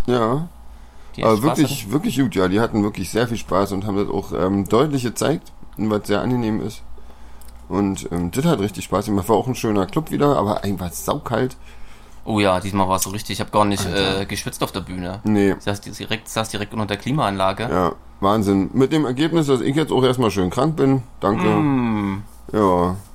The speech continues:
Speaker 1: genau.
Speaker 2: Jetzt liegt er hier im Bett und jammert.
Speaker 1: Genau, und jammer alle voll. Stimmt gar nicht, ich jammer ja nicht so viel.
Speaker 2: Nee, nur jetzt im Podcast.
Speaker 1: Nur jetzt gerade, genau. Jetzt darf ich ja.
Speaker 2: In unserem
Speaker 1: Oder?
Speaker 2: Podcast dürfen wir alles.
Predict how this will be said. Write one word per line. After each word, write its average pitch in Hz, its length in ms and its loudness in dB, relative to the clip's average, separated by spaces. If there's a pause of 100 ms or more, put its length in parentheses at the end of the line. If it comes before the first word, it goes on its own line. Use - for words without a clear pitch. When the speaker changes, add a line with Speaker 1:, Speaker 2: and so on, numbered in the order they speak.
(240)
Speaker 1:
genau. 95 280 2
Speaker 2:
Jetzt - 180 2
liegt 143 180 0
er 139 60 4
hier 123 120 0
im 113 60 0
Bett 131 180 2
und 113 120 -2
jammert. 110 540 2
Speaker 1:
Genau, 107 380 6
und 95 160 2
jammer 101 300 4
alle 101 180 2
voll. 90 340 2 (920)
Stimmt - 280 -6
gar 87 120 2
nicht, 82 120 -2
ich 92 100 -4
jammer 82 240 0
ja 76 120 -2
nicht 80 140 -6
so - 80 -10
viel. 87 220 -4
Speaker 2:
Nee, - 200 -6
nur 120 160 0
jetzt 101 180 -2
im 90 60 -6
Podcast. - 460 -12
Speaker 1:
Nur 101 120 4
jetzt 90 160 2
gerade, 69 320 -2
genau. 73 380 -4 (300)
Jetzt 82 200 -2
darf 95 180 2
ich 90 120 -12
ja. 69 100 -8
Speaker 2:
In 76 180 -8
unserem 139 320 0
Speaker 1:
Oder? 143 120 2
Speaker 2:
Podcast - 280 -2
dürfen 110 260 -4
wir 117 240 0
alles. - 400 -6